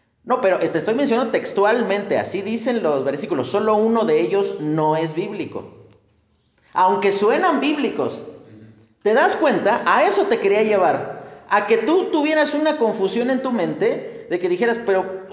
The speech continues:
es que suena bien". Sí, suena bien, pero en la Biblia no dice en ningún lugar, "En la multitud de los consejeros está la sabiduría".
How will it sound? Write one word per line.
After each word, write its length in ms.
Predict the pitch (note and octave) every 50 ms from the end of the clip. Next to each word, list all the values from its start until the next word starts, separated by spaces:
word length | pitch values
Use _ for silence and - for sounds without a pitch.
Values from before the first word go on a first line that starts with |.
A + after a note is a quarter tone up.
| F3 E3+
es 160 | G3 A3+ -
que 120 | A3+ C4 B3
suena 460 | B3 - - A#3 B3 C4+ C4 B3 A3
bien". 260 | A3+ B3+ C4 B3+ - -
Sí, 260 | - - C4+ C4 C4
suena 360 | - - C4 C4 C4+ C4+ B3
bien, 520 | A3 G3 F#3 F#3+ A3+ C4+ C#4 - - - -
pero 180 | - G3 F#3+ G3
en 60 | G3
la 100 | F#3+ F#3
Biblia 360 | A#3 C4+ C4+ C4+ B3 B3 A3+
no 300 | G3+ G#3 A3+ C4 D4 -
dice 260 | - D4+ D4+ - D4
en 120 | B3+ A3+ G3+
ningún 280 | G3 F#3 F#3+ G#3+ A#3 B3
lugar, 460 | A#3 F#3+ F3+ F3 F#3 G#3 - - - -
"En 100 | D#3+ E3
la 80 | E3 D#3+
multitud 420 | D#3+ D#3+ D#3+ E3 E3+ - G#3+ A3+
de 60 | A#3+
los 160 | A3+ A3 G3+ -
consejeros 420 | F3+ D#3 C#3+ D#3 E3+ F#3+ G3 F3
está 220 | D#3+ D3 - D3
la 140 | C#3+ C#3 B2
sabiduría". 640 | - C3+ A#2+ A#2+ A#2+ A2 B2 A#2 - - - -